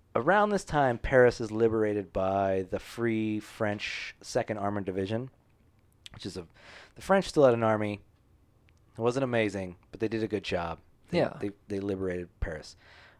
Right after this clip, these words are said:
Speaker 1: Uh, the only thing George had to say was that he was jealous that it wasn't him.
Speaker 2: Oh. <laughs> Should have been me.
Speaker 1: Should have been me.
Speaker 2: It should have been me! <laughs>
Speaker 1: Nobody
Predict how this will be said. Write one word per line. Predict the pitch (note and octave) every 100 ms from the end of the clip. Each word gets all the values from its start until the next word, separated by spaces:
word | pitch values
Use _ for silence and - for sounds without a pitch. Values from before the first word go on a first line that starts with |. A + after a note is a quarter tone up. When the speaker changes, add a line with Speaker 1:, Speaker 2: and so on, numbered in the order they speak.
| _
Speaker 1:
Uh, | - G2+ F#2+
the | G2+ B2+
only | D#3
thing | D3+ C#3
George | A2+ A#2 G#2
had | G#2
to | G2
say | - G2+
was | F#2
that | F#2+
he | F#2
was | F2 -
jealous | F2+ D2 C#2+ -
that | E2+
it | D#2+
wasn't | - D#2+
him. | - - _ _ _ _ _ _ -
Speaker 2:
Oh. | - - _ _ -
<laughs> | - - - _ _ _ _ _
Should | - - D2+
have | B1+
been | C#2+
me. | B1+ B1+ - -
Speaker 1:
Should | E2
have | D#2
been | D#2+ D2+
me. | - - _
Speaker 2:
It | -
should | - B3
have | A#3+
been | A3 B3 D4
me! | D4 C#4 G#3 - _ _ E4+
<laughs> | C4+ C4+ _ C#4+ C4+ - - B3+ C4 - - - - _ _ A#3 A#3+ A3+ - - G#3+ - - - _ -
Speaker 1:
Nobody | F3+ C#4+ D4